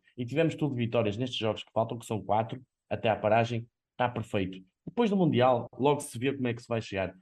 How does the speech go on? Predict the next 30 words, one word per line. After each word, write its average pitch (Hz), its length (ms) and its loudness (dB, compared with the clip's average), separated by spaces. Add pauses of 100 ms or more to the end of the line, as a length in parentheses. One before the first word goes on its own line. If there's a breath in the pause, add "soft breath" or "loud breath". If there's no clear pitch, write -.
(120)
Não 160 160 0
há, 190 100 4
eu 175 380 2
não 208 100 4
co-, 180 220 2
não 185 140 2
consigo 175 320 -4
fazer 156 200 -2
prognósticos. 131 640 2 (280)
Acho - 200 2
que - 80 -6
o 139 60 4
Benfica, 143 580 0 (400)
a 135 140 6
jogar 120 400 4
desta 120 240 0
maneira, 110 400 0
com 143 100 0
esta 143 220 0
regularidade 113 680 0 (160)
e 117 120 0
esta 120 180 -2
consistência, 120 640 -4 (160)
será 120 260 2
muito, 117 440 2
muito 113 180 0
difícil 113 400 -4
perder 110 240 0
muitos 110 240 -2
pontos. 85 320 -8